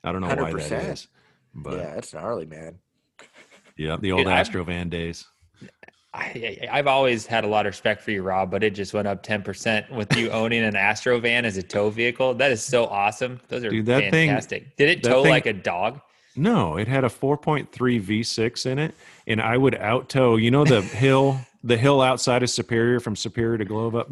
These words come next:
Speaker 1: up through the
Speaker 3: Mm-hmm.
Speaker 1: tunnel. I would smoke the dudes with three fifties. I'm not
Speaker 3: Really?
Speaker 1: kidding. Oh,
Speaker 2: It
Speaker 1: yeah,
Speaker 2: was
Speaker 1: that
Speaker 2: a
Speaker 1: thing,
Speaker 2: good tow, tow vehicle,
Speaker 1: tow
Speaker 2: huh?
Speaker 1: and machine, yeah.
Speaker 3: Front wheel drive?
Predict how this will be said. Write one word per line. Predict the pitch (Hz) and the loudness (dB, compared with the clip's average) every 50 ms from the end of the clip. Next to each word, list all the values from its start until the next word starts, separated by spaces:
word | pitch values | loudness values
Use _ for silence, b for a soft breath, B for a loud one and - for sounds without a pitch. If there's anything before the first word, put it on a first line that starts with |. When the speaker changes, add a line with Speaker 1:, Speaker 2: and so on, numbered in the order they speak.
| 151 - | -10 -8
Speaker 1:
up | 135 117 - - | -8 -8 -8 -6
through | - 127 120 113 | -4 -2 0 0
the | 110 101 101 | 0 -2 -2
Speaker 3:
Mm-hmm. | 113 110 104 | -4 -4 -4
Speaker 1:
tunnel. | 107 101 104 117 123 147 156 _ _ _ _ _ _ _ _ _ _ - | -2 -2 -2 0 -2 -4 -6 _ _ _ _ _ _ _ _ _ _ -4
I | - 127 | 0 2
would | 135 139 - - | 2 2 0 0
smoke | - - - 120 113 117 117 - - | -4 -4 -2 0 0 -2 -2 -4 -8
the | 92 87 | -8 -6
dudes | 80 98 92 92 85 | -4 -4 -4 -4 -6
with | 90 82 - | -8 -10 -8
three | - 92 87 | -8 -8 -8
fifties. | - - 82 80 - - 71 71 - - _ _ _ _ _ - | -8 -8 -12 -14 -14 -16 -18 -18 -18 -20 _ _ _ _ _ -4
I'm | 107 117 | 0 0
not | 135 | 2
Speaker 3:
Really? | 151 214 240 196 - | 4 4 4 4 2
Speaker 1:
kidding. | - - - - _ _ _ - | 0 -2 -8 -14 _ _ _ -4
Oh, | 98 101 | -2 0
Speaker 2:
It | 90 | 2
Speaker 1:
yeah, | 143 | 2
Speaker 2:
was | 147 95 | 2 2
Speaker 1:
that | 107 | 0
Speaker 2:
a | 101 | 0
Speaker 1:
thing, | 110 123 | 2 4
Speaker 2:
good | 139 160 175 - | 4 4 4 2
tow, | - 156 135 170 220 - | 2 2 4 4 4 2
tow | - - 123 127 170 202 | 0 -2 0 0 0 0
vehicle, | - 101 85 85 - - 90 - | -2 -4 -6 -6 -6 -6 -2 0
Speaker 1:
tow | 120 120 | 0 2
Speaker 2:
huh? | 123 127 | 2 0
Speaker 1:
and | 123 113 | -2 -2
machine, | 107 95 - - 113 101 95 87 82 76 78 | -4 -6 -6 -4 -4 -4 -4 -4 -6 -6 -4
yeah. | 82 | 0
Speaker 3:
Front | - 135 127 123 | 0 0 0 0
wheel | 123 127 127 123 | 2 2 2 2
drive? | 120 107 113 104 98 98 104 120 127 - - | 2 2 0 2 2 2 0 0 -2 -6 -12